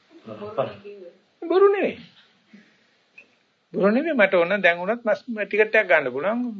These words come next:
ෆිෂ් එකක් ගන්න පුළුවන්, වෙජිටේරියන් ගන්න පුළුවන්. ඉතින් කවුරුත් අහන්නේ නැහැ මොකද්ද මචං මේ නොලැබීමට හේතුව කියලා. ඒක, ඒක ටික සබ්ජෙක්ට් එක නෙවෙයිනේ. මේට කාටවත් තේරෙන්නේ ආදම අරුණා වගේ මාරුලා යන එකයි තියෙන්නේ.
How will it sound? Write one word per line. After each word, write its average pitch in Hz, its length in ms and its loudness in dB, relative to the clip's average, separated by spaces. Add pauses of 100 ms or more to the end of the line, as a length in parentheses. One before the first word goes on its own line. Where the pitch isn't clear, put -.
(180)
ෆිෂ් - 280 -4
එකක් 185 160 2
ගන්න 143 300 -4
පුළුවන්, 214 240 -6
වෙජිටේරියන් 220 480 0
ගන්න 190 240 2
පුළුවන්. 175 300 -2 (380)
ඉතින් 196 200 -2
කවුරුත් 220 400 0
අහන්නේ 208 340 -2
නැහැ 233 200 -6
මොකද්ද 214 320 -2
මචං 226 340 -10
මේ 220 140 -6
නොලැබීමට 214 600 -6
හේතුව 226 460 0
කියලා. 180 240 0 (160)
ඒක, 156 200 2
ඒක 131 180 2
ටික 120 240 -8
සබ්ජෙක්ට් 107 380 -14
එක 107 100 -18
නෙවෙයිනේ. 233 520 0 (1900)
මේට 220 680 0
කාටවත් 196 520 4
තේරෙන්නේ 185 420 -2
ආදම 185 340 0
අරුණා 175 360 -2
වගේ 214 160 -2
මාරුලා 202 380 0
යන 202 60 -6
එකයි 190 220 -8
තියෙන්නේ. - 200 -16